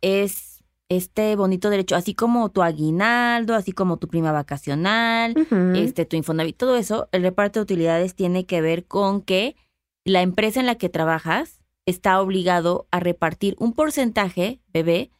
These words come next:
Speaker 1: de sus ganancias
Speaker 2: Entre todos.
Speaker 1: entre todos, porque, pues, todos contribuimos a lograr esas ganancias.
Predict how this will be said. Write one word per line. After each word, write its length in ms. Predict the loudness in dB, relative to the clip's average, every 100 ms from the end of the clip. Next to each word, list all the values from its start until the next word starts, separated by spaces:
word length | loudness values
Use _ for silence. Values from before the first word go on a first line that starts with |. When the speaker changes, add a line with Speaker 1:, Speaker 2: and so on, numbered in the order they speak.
| _ _ _ 0
Speaker 1:
de 180 | 0 2
sus 300 | 0 0 2
ganancias 880 | 2 2 0 0 0 -2 -6 -20 -4
Speaker 2:
Entre 300 | 0 2 2
todos. 260 | 2 0 -2
Speaker 1:
entre 320 | -2 0 -2
todos, 400 | 0 -2 -4 -14 _ -4
porque, 280 | -2 0 -4
pues, 440 | -2 -4 -4 -10
todos 260 | 0 0 0
contribuimos 920 | -2 -2 -2 0 0 0 0 -2 -12 _ _ _ -2
a 140 | 0
lograr 480 | 0 2 0 -2 _ _ _ _ -4
esas 260 | -2 -2
ganancias. 500 | -2 -4 -4 -12 _